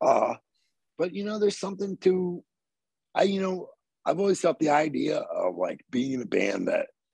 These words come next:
tours and then you break up and doing a couple reunion shows would be awesome.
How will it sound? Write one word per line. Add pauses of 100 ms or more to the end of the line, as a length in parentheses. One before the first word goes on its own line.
(260)
tours (540)
and
then
you
break
up
and
doing
a
couple
reunion
shows
would
be
awesome.